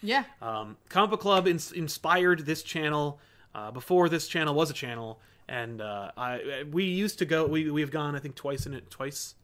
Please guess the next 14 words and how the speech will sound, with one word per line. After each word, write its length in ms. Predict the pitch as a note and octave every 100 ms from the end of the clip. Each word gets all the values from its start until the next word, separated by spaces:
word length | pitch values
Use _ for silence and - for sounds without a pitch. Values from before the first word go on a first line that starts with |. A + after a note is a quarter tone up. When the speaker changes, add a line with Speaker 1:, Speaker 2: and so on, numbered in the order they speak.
| _ _ _
Speaker 2:
before. 500 | D3 - G3 G#3+ A3 - _ -
Um, 220 | G#2 G2+ -
I 60 |
love 160 | C3 D3+
visiting 240 | D#3 D#3+ D#3+
those 140 | D#3
guys. 400 | F3 F3 F3 E3 -
Speaker 1:
Mm-hmm. 100 | F#3+ A#3
Speaker 2:
Um, 140 | A#3+
it's 80 | -
a 40 |
live 220 | F3+ C4+ -
show 480 | C4+ C4+ A3 A#2+ - _ _ -
that 260 | C3+ C3+